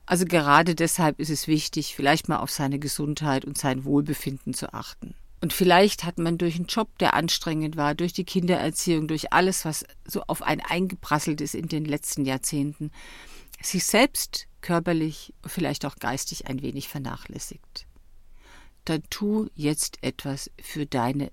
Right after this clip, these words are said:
Selbstfürsorge. Überlege dir, was dir gut tut,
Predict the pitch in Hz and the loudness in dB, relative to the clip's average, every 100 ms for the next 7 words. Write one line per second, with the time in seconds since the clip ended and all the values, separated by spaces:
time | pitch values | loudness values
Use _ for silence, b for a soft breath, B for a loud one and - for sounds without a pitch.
0 | - - 165 170 - - 113 127 - - | -10 -4 -2 -2 -6 -8 -8 -8 -10 -12
1 | - - - - _ _ _ - _ - | -14 -18 -20 -20 _ _ _ -20 _ -10
2 | 165 160 165 190 202 190 170 170 165 170 | -4 0 8 8 10 6 4 0 0 -6
3 | b b b b - 160 - 175 - 165 | b b b b -2 0 2 0 0 -6
4 | 160 - 123 - - | -6 -6 -8 -8 -12